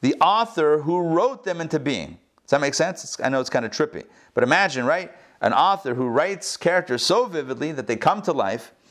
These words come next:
and the goal is that they should not only become aware of themselves and their surroundings and live in that story, but also break down, as they call it in, in film, right? Break down the fourth wall and see beyond the box, beyond the set,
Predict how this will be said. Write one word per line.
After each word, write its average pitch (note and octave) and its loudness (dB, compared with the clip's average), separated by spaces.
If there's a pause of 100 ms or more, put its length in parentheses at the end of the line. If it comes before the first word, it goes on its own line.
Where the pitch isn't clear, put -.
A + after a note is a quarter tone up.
(400)
and B2+ 6
the C3+ 10
goal G3 6
is B2+ 0
that B2 -4
they C3+ 0
should C#3+ -2
not F#3+ 2
only G#3 0
become D3 0
aware D#3 4
of C#3+ 0
themselves C3 2
and B2 -4
their A#2 0
surroundings C#3+ 0 (280)
and C#3 2
live F3+ 2 (100)
in D3+ 2
that C3+ 0
story, C#3+ 0 (340)
but B2+ 8
also E3 4
break D3 0
down, D#3 2
as B2+ 0
they A#2+ 2
call C3+ 4
it A#2 2
in, A2 -2
in G#2 0
film, B2 0 (320)
right? A#2 2
Break C#3+ 0
down D3 0
the B2 -2
fourth C#3+ 0
wall F#3 2
and F3 -4
see G3 -2
beyond D3 0 (120)
the A#2+ -2
box, E3+ 0
beyond D#3+ 0
the C#3 -6
set, E3 -2